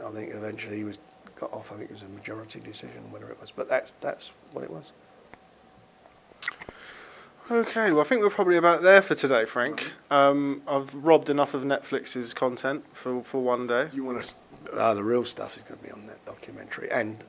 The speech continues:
Speaker 1: the book, which will be coming out next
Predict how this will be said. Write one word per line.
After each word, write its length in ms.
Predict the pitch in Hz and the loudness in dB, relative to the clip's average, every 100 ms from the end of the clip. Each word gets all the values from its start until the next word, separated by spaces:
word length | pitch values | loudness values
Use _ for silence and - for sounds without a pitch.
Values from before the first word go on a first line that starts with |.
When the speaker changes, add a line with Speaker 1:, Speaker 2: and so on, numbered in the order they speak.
| - | -20
Speaker 1:
the 60 | |
book, 320 | 113 107 - - - - - - - _ - | -18 -18 -18 -20 -20 -20 -20 -20 -20 _ -20
which 220 | - - - | -16 -14 -14
will 60 | |
be 100 | - | -14
coming 260 | 95 98 95 | -14 -12 -12
out 140 | 98 | -12
next 160 | 110 - | -14 -16